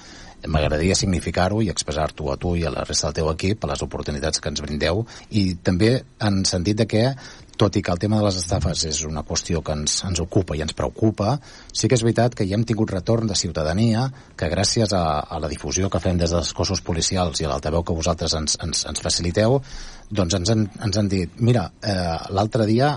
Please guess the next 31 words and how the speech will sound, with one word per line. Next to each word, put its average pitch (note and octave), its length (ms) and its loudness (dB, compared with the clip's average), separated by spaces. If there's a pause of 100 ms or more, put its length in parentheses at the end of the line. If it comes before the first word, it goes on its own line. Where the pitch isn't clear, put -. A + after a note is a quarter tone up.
en F2 140 -4
un F2 80 0
espai F2 320 2
determinat, F2 640 2
en F2 80 2
un D#2+ 80 0
centre F#2 320 0
determinat, F#2+ 560 0
em F#2+ 180 2
vaig G#2+ 220 2
trobar G#2+ 240 2
amb A#2+ 80 2
el - 80 -4
que - 80 0
s'ha - 80 -2
comentat G#2 400 2
abans, F#2+ 320 0 (320)
amb F2 160 -2
el D#2 160 0
tema G#2 240 2
d'una E2+ 320 0
taca B2 380 2 (180)
o F2 80 0
d'una E2 180 -2
siembra, A#2+ 540 2
que D#2+ 160 -4
en - 0 -
diem, A#2 360 0 (560)
i B2 160 6
vaig C3+ 240 0
recordar C3 540 4